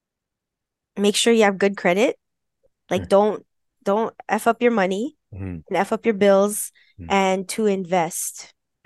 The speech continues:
Speaker 1: Like, have
Speaker 2: Mm.
Speaker 1: a portion of money that you're gonna invest into real estate or something that, you know, provides, like, residual income.
Speaker 2: Mm. Good one.
Speaker 1: Yeah.
Speaker 2: Good
Speaker 1: I
Speaker 2: answer.
Speaker 1: feel like we don't get taught that enough in school.
Speaker 2: Mm.
Speaker 1: And that's
Speaker 2: So
Speaker 1: a big
Speaker 2: right.
Speaker 1: one. Yeah.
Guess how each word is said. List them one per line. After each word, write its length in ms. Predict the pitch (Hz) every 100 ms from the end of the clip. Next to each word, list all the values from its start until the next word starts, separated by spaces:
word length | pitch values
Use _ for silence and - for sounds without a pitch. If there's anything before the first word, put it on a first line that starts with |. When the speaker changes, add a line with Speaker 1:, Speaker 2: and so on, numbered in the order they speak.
| -
Speaker 1:
Like, 180 | 190
have 220 | - 202 208
Speaker 2:
Mm. 40 |
Speaker 1:
a 40 |
portion 380 | 202 - 202 220
of 80 | 202
money 280 | 196 190 226
that 80 | 175
you're 100 | 180
gonna 180 | 190
invest 500 | 175 185 175 180 185 175
into 260 | 175 185
real 220 | 175 220
estate 560 | 220 - 226 214 208 196
or 320 | 175 160 170 - _ _ _
something 540 | - 226 208 214 208
that, 240 | 185 175 -
you 120 | 202
know, 120 | 175
provides, 500 | - 196 180 185 180
like, 140 | 185
residual 540 | 180 190 190 180 180 185
income. 560 | 175 180 170 156 185 - _ _ _
Speaker 2:
Mm. 580 | 101 120 110 80 67 64 _ _ _ _ _ _ _ -
Good 80 | 180
one. 40 |
Speaker 1:
Yeah. 300 | - 98 -
Speaker 2:
Good 80 | 156
Speaker 1:
I 40 |
Speaker 2:
answer. 240 | - - 190
Speaker 1:
feel 100 | 240
like 120 | 233
we 100 | 208
don't 180 | 226 226
get 200 | 220 -
taught 280 | - 190 -
that 180 | 185 175
enough 340 | 180 165 -
in 120 | 180
school. 560 | 180 - 175 151 170 - _ _ _
Speaker 2:
Mm. 480 | 87 87 82 78 65 _ _ _
Speaker 1:
And 140 | 180 180
that's 120 | 180
Speaker 2:
So 60 | 185
Speaker 1:
a 40 |
big 200 | 165 165
Speaker 2:
right. 0 |
Speaker 1:
one. 340 | 165 160 190 - _ _
Yeah. 200 | - 156